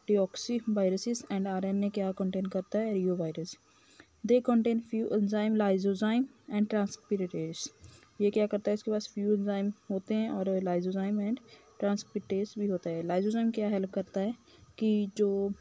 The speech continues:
उस cell को penetrate करने के लिए help करता है और ट्रांसक्रिप्ट help क्या करता है, Replication में। जो हमारे सारे viruses होते हैं वो क्या होते हैं, obligate parasites होते हैं। जो plant virus होता है वो हमारा टीएमवी में होता है,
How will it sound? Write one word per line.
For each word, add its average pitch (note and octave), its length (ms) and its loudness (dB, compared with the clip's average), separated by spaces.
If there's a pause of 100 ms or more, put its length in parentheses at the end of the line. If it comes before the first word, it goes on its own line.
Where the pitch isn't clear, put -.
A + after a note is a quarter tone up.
(180)
उस G#3+ 220 -4
cell F#3+ 160 -2
को B3 180 -6
penetrate G3+ 500 -4
करने F#3 260 -2
के F#3 100 -6
लिए G#3 200 -2
help F#3 160 -6
करता F#3 300 -8
है G3 80 -4
और G3 60 -6
ट्रांसक्रिप्ट G3+ 760 -6
help G3 180 -8
क्या G3 140 -4
करता G3 300 -4
है, C4 120 -2 (520)
Replication F#3+ 600 0
में। E3 160 -10 (640)
जो A#3 260 2 (100)
हमारे A3 260 -2
सारे A3 300 -4
viruses A3 380 -2
होते G#3 200 -2
हैं A3+ 80 -2
वो A3 100 -2
क्या G#3+ 140 -2
होते G#3 160 -4
हैं, B3 80 -4
obligate G#3 460 -4 (120)
parasites F#3 560 -4
होते F3+ 220 -8
हैं। E3 120 -10 (800)
जो G#3+ 400 2
plant A3 420 -2
virus A3+ 340 -4
होता G#3+ 240 -4
है A3+ 240 -4
वो G#3+ 180 -2
हमारा G#3+ 360 -2
टीएमवी G3+ 600 -2
में A3+ 120 0
होता A3+ 260 -4
है, B3+ 100 -6